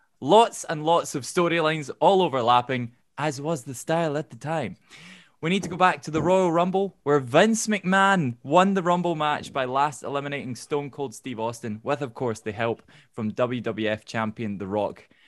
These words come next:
Now, this surely, surely led to Vince versus The Rock at WrestleMania, but no. Since then, The Rock has lost, won, and lost the W W F title to Mankind, and they will end their feud tonight at Saint Valentine's Day Massacre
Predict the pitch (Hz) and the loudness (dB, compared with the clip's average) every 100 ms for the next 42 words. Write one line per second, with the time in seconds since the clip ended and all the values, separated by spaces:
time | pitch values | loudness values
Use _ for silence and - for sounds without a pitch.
0 | _ _ _ - 156 156 196 - - 214 | _ _ _ -4 0 4 2 2 6 8
1 | 240 208 156 107 - _ _ - - 208 | 10 8 4 0 -8 _ _ -14 0 4
2 | 226 208 175 160 160 139 - - - 143 | 6 6 6 6 6 4 0 -12 0 0
3 | 117 165 190 - _ _ 160 220 175 202 | 4 4 4 -2 _ _ 4 4 4 -4
4 | 151 170 190 220 127 147 160 160 165 156 | -2 0 2 2 0 2 2 2 -2 -4
5 | 175 180 120 143 139 156 185 131 - _ | -4 -2 0 -2 -2 2 4 2 -2 _
6 | _ _ - 185 190 - 165 175 151 160 | _ _ 0 0 0 0 0 2 4 4
7 | - 165 127 139 175 220 - - 139 131 | 2 -4 -2 2 4 2 -2 -16 -8 4
8 | 165 185 190 - 151 143 151 190 185 - | 4 4 -2 -4 -4 0 6 4 4 -4
9 | 160 165 165 160 143 143 - 151 160 143 | 0 0 2 0 0 -2 0 0 0 -4
10 | 135 139 139 147 175 - _ - _ - | -2 -2 -2 -4 -4 -8 _ -20 _ -6
11 | 135 170 170 165 170 208 202 190 165 - | 2 2 2 0 -2 0 0 -2 -4 -6
12 | - - 139 127 92 104 113 131 113 123 | -10 -6 -6 -6 -6 -10 -8 -8 -4 -4
13 | 123 127 113 120 110 120 127 127 131 | -4 -6 -8 -6 -2 -2 -4 -6 -4